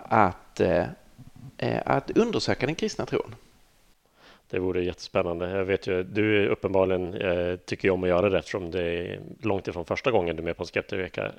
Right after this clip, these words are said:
Speaker 2: skeptikervecka och jag, jag skulle själv gärna göra det. Vi, vi skickar med det som en passning till alla som lyssnar på den här podden. Fundera på om din församling eller om något annat sammanhang som du finns i eller finns nära skulle kunna arrangera sånt här. Sånt här finns ju ett jättebehov av i Sverige och det görs inte tillräckligt ofta.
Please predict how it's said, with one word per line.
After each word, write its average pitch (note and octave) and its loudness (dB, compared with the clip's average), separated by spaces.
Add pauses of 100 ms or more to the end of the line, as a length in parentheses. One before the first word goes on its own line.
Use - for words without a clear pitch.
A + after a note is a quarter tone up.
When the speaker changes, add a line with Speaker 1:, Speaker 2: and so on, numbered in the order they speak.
(140)
Speaker 2:
skeptikervecka F#2 -6
och F2+ 0
jag, F2+ 0 (140)
jag F#2+ -4
skulle F#2+ -10
själv F#2+ -2
gärna F2+ -6
göra F#2+ -6
det. G#2 -4
Vi, A#2 -2 (680)
vi - -6
skickar D3+ 0
med C#3+ 2
det F2 2
som G2 -4
en F#2+ -2
passning A2 -2
till F#2 0
alla F#2+ 4
som A2 -4
lyssnar G#2+ -2
på A2+ -4
den F#2+ -2
här F2+ -2
podden. G2+ -4 (100)
Fundera B2+ 2
på B2+ 0
om G2 -2
din G2 -2
församling A#2+ 2
eller F2 -2
om F2+ -10 (100)
något G#2 -6
annat G2 0
sammanhang F2+ 2
som F#2+ -8
du F2+ -6
finns G2 -4
i F2 -2
eller E2+ -4
finns - -10
nära F2+ -6 (460)
skulle - -6
kunna G2+ -4
arrangera G2+ -6
sånt F2+ -12
här. - -6
Sånt G#2 -6
här A#2 -2
finns A2+ -4
ju G2 -4
ett F2+ -2
jättebehov G#2+ 0
av D#2+ 0
i E2 -12
Sverige G2 -4
och G2 -10
det G2 -8
görs G#2+ -6
inte F#2+ -12
tillräckligt F#2+ -6
ofta. - -10